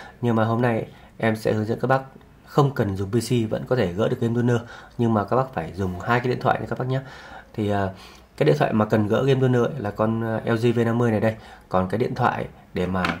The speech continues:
có thể gỡ được, à, game tuner ấy, cho con này thì là các bác có thể dùng bất kỳ một hãng nào nha các bác. Có thể L G hoặc là Samsung hoặc là, à, một hãng Android nào đấy,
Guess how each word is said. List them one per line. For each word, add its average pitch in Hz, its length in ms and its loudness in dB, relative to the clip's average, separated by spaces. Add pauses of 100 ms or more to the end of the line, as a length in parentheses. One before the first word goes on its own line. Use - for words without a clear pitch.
có 113 120 4
thể 104 160 0
gỡ 95 180 0
được, 120 260 0 (400)
à, 95 80 -8
game 110 160 -2
tuner 113 260 2
ấy, 104 100 0 (540)
cho 113 140 4
con 110 140 0
này 90 180 -2 (280)
thì 90 100 -6
là 90 160 -4
các 95 120 -4
bác - 120 -2
có - 60 -2
thể 87 160 -4
dùng 87 300 -4 (280)
bất - 200 -8
kỳ 113 140 4
một 92 120 0
hãng - 140 0
nào 110 120 4
nha 98 80 0
các 101 60 -4
bác. 120 120 -2 (360)
Có - 100 -4
thể 113 120 0
L 101 160 0
G 117 160 2
hoặc 101 180 -4
là 92 200 -2
Samsung 110 380 -2
hoặc 101 200 -8
là, 92 240 -4 (560)
à, 85 200 -10 (960)
một 101 140 0
hãng - 180 0
Android 120 260 4
nào 101 80 2
đấy, 92 160 0